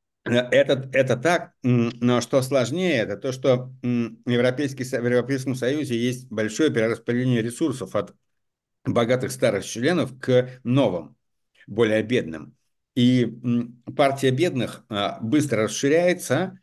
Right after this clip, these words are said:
м, а партия богатых остается такой же и все менее довольной тем, сколько ей на себе надо вытаскивать. Ну, и это еще одна сторона вопроса. Но другая сторона вопроса, что, м, новые члены далеко не всегда разделяют политические цели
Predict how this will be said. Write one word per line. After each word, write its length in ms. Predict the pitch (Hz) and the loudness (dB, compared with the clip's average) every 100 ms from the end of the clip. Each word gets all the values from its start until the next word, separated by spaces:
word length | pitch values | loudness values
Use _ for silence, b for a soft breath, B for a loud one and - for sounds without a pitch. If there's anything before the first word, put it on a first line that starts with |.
| B B B - | B B B -8
м, 260 | 117 113 113 | -2 -2 -2
а 120 | 117 107 | -2 0
партия 380 | 120 127 139 | 0 0 2
богатых 460 | 135 131 110 123 - | 2 4 2 0 -4
остается 480 | 110 113 110 110 110 | -4 0 -2 -2 -4
такой 400 | 120 131 156 98 | -4 0 2 2
же 340 | 95 156 196 - | 0 -4 -4 -10
и 240 | 107 107 104 | -6 -4 -4
все 180 | - 120 | -2 0
менее 300 | 147 135 120 | 2 2 0
довольной 640 | 107 110 127 120 117 110 - - | 0 0 0 0 -2 -6 -12 -6
тем, 340 | 127 123 123 | -2 -2 -4
сколько 580 | - 123 113 113 113 110 | -4 -2 -2 0 -2 -2
ей 320 | 98 110 113 | -2 0 0
на 100 | 110 | -4
себе 260 | 110 101 104 | -6 -4 -2
надо 220 | 107 101 | -2 -2
вытаскивать. 640 | 113 123 123 - - 76 - B B B 139 127 B | -2 0 -2 -2 -10 -10 -10 B B B -14 -16 B
Ну, 440 | 85 76 98 78 - | -14 -6 -4 -4 -6
и 100 | 92 | -4
это 200 | 92 98 | -2 0
еще 200 | 113 131 | 0 2
одна 260 | 127 170 160 | 4 4 2
сторона 340 | 127 104 104 98 | 2 -2 0 0
вопроса. 420 | 95 92 78 73 | 0 -2 -4 -8
Но 100 | 80 | -8
другая 280 | 85 120 156 | 0 0 0
сторона 300 | - 160 151 | 0 2 2
вопроса, 360 | 143 143 127 | 4 2 0
что, 380 | - 110 107 - 107 | -2 0 0 -2 -8
м, 200 | 107 - | -8 -4
новые 460 | 104 113 143 135 127 | 0 2 2 2 0
члены 560 | 120 135 156 139 131 - _ _ _ _ _ _ - | -2 0 0 0 -2 -14 _ _ _ _ _ _ -10
далеко 420 | 107 123 123 127 | 0 2 2 2
не 120 | 147 | 0
всегда 460 | 139 107 98 143 135 | -2 -4 2 2 2
разделяют 540 | 120 104 110 131 143 127 | -4 -4 -2 0 -2 -4
политические 600 | 120 120 131 - - 117 | -6 -6 -12 -10 -6 -4
цели 560 | - 123 147 143 117 | 0 2 4 2 0